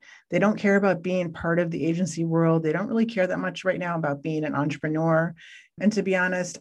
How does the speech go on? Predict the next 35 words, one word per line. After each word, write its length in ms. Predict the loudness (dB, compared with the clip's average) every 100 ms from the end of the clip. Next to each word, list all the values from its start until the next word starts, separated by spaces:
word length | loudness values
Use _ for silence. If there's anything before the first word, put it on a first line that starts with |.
| 0
I 100 | 4
would 200 | 6 6
not 200 | 4 0
want 300 | -2 -2 2
them 160 | 4
to 120 | 6
be 120 | 4 0
exposed 720 | 0 -2 0 2 2 -2 -10
to 80 | -10
the 80 | -8
potential 440 | -4 0 2 2
client 360 | 0 0 0 -2
cruelty 640 | 0 0 0 2 4 4
<laughs> 40 | 4
and 160 | 0
self-inflicted 680 | 2 0 0 -2 -2 -6 -6
abuse 340 | -4 2 2 0
of 140 | -6 -2
trying 260 | 2 4 4
to 60 |
be, 400 | 2 0 0 -2 -10 _ _
stay 360 | -4 4 6
ahead 480 | 6 4 4 2 0 -4
and 220 | -4 -2
control 380 | -6 -2 2 2
expectations 840 | 0 -2 -2 -4 -4 -6 -8 -4
in 80 | 0
a 100 | 0
world 380 | 2 4 4 4
where 240 | 0 0
digital 460 | 0 -2 0 2 2
boundaries 540 | 2 -2 -2 -4 -6
do 140 | -4 -2
not 160 | 0
exist. 560 | -2 -4 -6 -4 -8 -10